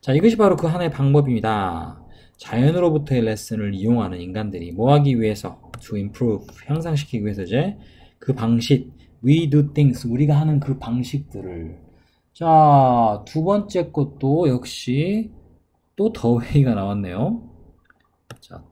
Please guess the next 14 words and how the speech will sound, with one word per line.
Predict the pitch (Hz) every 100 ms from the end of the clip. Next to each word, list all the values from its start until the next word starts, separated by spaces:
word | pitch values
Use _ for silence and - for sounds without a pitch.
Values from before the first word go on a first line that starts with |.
| -
the | 113 117 104
way와, | 98 117 139 139 95 98 151 208 - - _ _ _ _ _ _ _ _ _ _ _ _ _ _ _ _ _ _ _ _ _ _ _ _ _ _ _ _ _
어, | 143 175 196
잠깐만요. | - 127 190 165 104 82 - - _ _ _ - -
어, | 156 147
선생님이 | 190 208 147
미쳤군요. | 113 120 196 139 120 131 85 - - - - - - _ _ _ -
어, | 135 147
미안해요. | 120 117 175 143
선생님이 | 104 - 120 95
정말 | - 117
미쳤네요. | 113 - 107 80 85 170 - - - -
잠깐만, | - - 101 90
이, | 120 151